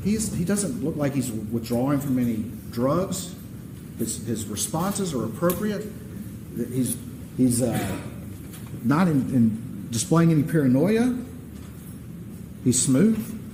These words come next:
focused on the events. He's focused on trying to get information about the case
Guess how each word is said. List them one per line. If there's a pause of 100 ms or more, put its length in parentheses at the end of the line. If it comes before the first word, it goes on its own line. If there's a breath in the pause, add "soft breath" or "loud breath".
(880)
focused
on
the
events.
He's
focused
on
trying
to
get
information
about
the
case